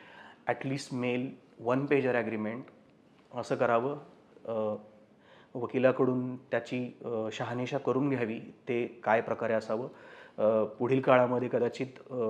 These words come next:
अ, मी त्या संदर्भात अनेक, अ, अ, वकिलांशी बोलतोय.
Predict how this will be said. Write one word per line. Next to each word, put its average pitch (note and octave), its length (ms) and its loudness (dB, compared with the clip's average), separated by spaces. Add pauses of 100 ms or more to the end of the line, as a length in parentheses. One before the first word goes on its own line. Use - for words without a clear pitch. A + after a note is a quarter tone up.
(300)
अ, A2 420 -6
मी A2 140 -6
त्या A2+ 180 4
संदर्भात A#2+ 460 0 (380)
अनेक, A#2 340 -2 (120)
अ, A#2+ 40 -8 (760)
अ, G#2+ 360 -2 (180)
वकिलांशी B2 760 0
बोलतोय. B2+ 460 0